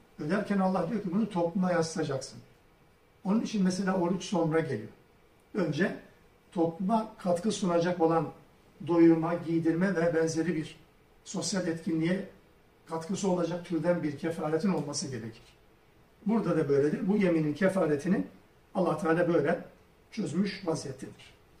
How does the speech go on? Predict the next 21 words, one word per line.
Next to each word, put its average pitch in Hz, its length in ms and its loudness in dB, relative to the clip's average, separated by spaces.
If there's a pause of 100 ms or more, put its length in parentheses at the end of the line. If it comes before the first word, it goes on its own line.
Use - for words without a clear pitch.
Tabii 240 300 -2 (460)
Peygamberin 202 640 2 (100)
aleyhissalatü 175 560 0
vesselamın 175 560 2 (560)
yapmış 196 400 0
olduğu 196 280 2
bu 196 40 2
yeminden 180 520 2
sonra 151 340 0
da 208 180 -2 (440)
bu 185 200 -2
kefareti 165 480 0
ödemiştir. 147 440 -6 (240)
Allah 208 280 -2
Resulü'nün 160 500 -4 (540)
beşer 180 380 -4
olma 196 340 2
özelliğiyle, 180 680 0
yani 175 360 0 (680)
insanüstü 202 680 -2
özellikleri 180 760 0